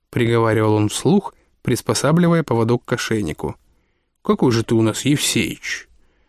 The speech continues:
Ты у нас какой-нибудь Рексович. Или уж как минимум Артемонович». Артемонович не возражал.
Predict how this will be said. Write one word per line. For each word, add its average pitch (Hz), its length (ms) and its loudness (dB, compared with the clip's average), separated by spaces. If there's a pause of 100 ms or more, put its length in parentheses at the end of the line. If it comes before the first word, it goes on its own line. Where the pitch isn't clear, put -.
(300)
Ты 180 160 2
у 214 60 4
нас 208 220 4
какой-нибудь 160 880 2 (260)
Рексович. - 1120 -4 (600)
Или 143 240 2
уж 143 140 0
как 127 200 -2
минимум 131 580 4 (400)
Артемонович». 117 1300 -2 (440)
Артемонович 190 880 2
не 143 120 4
возражал. 127 680 0